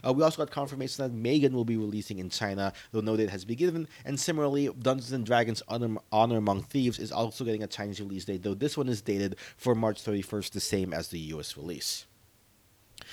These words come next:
Other than that, you know, not too much else. Uh, I'm gonna keep it quick and just go through some headlines.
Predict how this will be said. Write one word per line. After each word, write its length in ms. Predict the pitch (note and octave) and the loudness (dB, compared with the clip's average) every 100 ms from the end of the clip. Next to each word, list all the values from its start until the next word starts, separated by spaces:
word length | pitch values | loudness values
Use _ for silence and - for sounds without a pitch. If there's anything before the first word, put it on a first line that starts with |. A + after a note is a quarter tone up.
| - - | -8 6
Other 160 | E3+ | 6
than 140 | F3 E3 | 8 8
that, 240 | D#3 D#3 | 8 6
you 60 | C#3+ | 2
know, 60 | |
not 220 | B2+ C3+ - | 4 4 2
too 160 | D3 | 0
much 200 | C3+ - - | 0 0 2
else. 320 | A#2+ A#2+ - G#2+ | 4 4 0 0
Uh, 200 | G#2+ G2+ | 2 4
I'm 60 | |
gonna 120 | C#3 C3 | 2 0
keep 180 | C3+ | -2
it 120 | A#2+ - | -2 -2
quick 260 | C3+ C3 | -2 -2
and 140 | G2+ G2+ | -4 -8
just 220 | - - | -8 -2
go 100 | A2+ | 0
through 160 | A2+ A2 | 0 -6
some 160 | G2+ | -8
headlines. 640 | - C#3 C#3 C#3 C#3 - | -4 -2 0 0 -2 -6